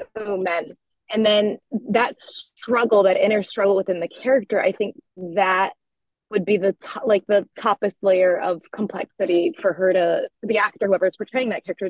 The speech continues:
to maneuver through and figure out what that balance is, because at the end of the play, she ends up being with Benedict, right? So there is that,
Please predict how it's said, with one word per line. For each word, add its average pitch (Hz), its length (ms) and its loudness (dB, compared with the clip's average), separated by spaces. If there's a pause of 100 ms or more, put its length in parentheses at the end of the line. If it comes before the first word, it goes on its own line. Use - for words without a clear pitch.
to 202 240 -8
maneuver 214 480 4
through 208 320 0
and 180 160 -6
figure 196 280 0
out - 80 -2
what 196 200 2
that 170 240 -4
balance 226 500 0
is, 175 180 -6
because 190 200 -8
at 180 100 -10
the 185 80 -6
end 175 120 -6
of - 60 -10
the 170 60 -12
play, 202 420 4 (300)
she - 200 -4
ends 185 180 -4
up 175 120 -2
being 175 280 2
with 170 160 -8
Benedict, - 640 -2 (360)
right? 180 220 2
So 233 80 0
there 214 160 6
is 220 160 4
that, 196 260 -4